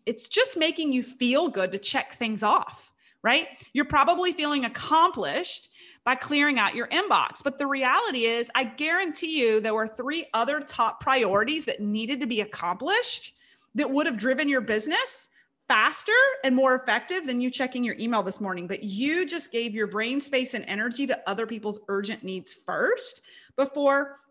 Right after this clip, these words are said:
getting to what's really important to you, right?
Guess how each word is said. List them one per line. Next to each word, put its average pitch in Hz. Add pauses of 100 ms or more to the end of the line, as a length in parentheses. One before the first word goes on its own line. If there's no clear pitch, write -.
getting 311
to 269
what's 247
really 247
important 220
to 202
you, 214 (260)
right? 294